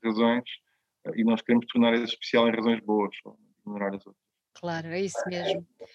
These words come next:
Speaker 2: Olha, fica já aqui combinada uma conversa, ou duas, ou três,
Speaker 1: Uma
Speaker 2: para,
Speaker 1: série de conversas.
Speaker 2: para, para outubro. Ah, desejo que esta edição corra muitíssimo bem, não tenho dúvidas que vai correr.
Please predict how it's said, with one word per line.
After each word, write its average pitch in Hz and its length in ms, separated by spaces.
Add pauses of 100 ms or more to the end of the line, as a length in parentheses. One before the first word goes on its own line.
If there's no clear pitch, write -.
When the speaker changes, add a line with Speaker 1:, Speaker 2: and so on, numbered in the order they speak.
(280)
Speaker 2:
Olha, 226 200
fica 233 240
já 226 220
aqui 240 220
combinada 226 880
uma 214 300
conversa, 190 800
ou 151 120
duas, 208 400
ou 170 100
três, 196 420 (360)
Speaker 1:
Uma 247 100
Speaker 2:
para, 202 140
Speaker 1:
série - 260
de - 60
conversas. - 380
Speaker 2:
para, 233 300
para 233 260
outubro. 233 560 (480)
Ah, 196 560
desejo 208 400
que 240 80
esta 233 220
edição 214 460
corra 208 460
muitíssimo 220 540
bem, 196 140
não 240 140
tenho 226 260
dúvidas 185 460
que - 80
vai 180 180
correr. 175 460